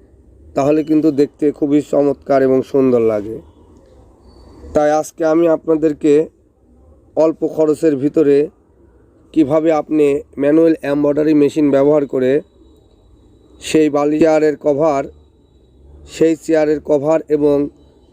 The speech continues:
সোফার কভারটি তৈরি করতে পারেন, সে সম্পর্কে আজকের ভিডিওতে বিস্তারিত থাকছে। তো আপনারা দেখতেই পাচ্ছেন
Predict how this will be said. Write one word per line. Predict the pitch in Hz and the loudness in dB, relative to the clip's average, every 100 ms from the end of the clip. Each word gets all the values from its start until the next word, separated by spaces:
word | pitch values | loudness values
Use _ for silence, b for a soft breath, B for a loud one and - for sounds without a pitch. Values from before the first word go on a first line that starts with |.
| _ - - | _ -20 -14
সোফার | - 151 160 151 | -4 0 0 0
কভারটি | 151 151 151 156 | 0 0 -2 -8
তৈরি | 147 151 143 | 0 0 0
করতে | 147 139 147 | -4 -2 -2
পারেন, | 139 143 135 143 - _ _ _ _ _ - - | 0 0 0 -2 -10 _ _ _ _ _ -20 -10
সে | - 156 | -2 0
সম্পর্কে | 160 156 160 147 147 | 0 0 -2 -4 -4
আজকের | 143 - 147 135 | -4 -2 -2 0
ভিডিওতে | 135 135 139 - 147 139 | 0 2 0 2 0 0
বিস্তারিত | 143 135 - 135 127 | -4 -6 -2 -4 -2
থাকছে। | 131 131 123 - 123 143 - - - - - _ - - - - - - - - - - | -4 -2 -2 -2 -2 -2 -4 -20 -20 -20 -20 _ -20 -20 -20 -20 -20 -20 -20 -20 -10 -4
তো | |
আপনারা | 147 147 160 175 | -2 -2 0 0
দেখতেই | 160 165 - 180 | 0 -2 -2 -2
পাচ্ছেন | 165 165 - 156 | 0 0 0 0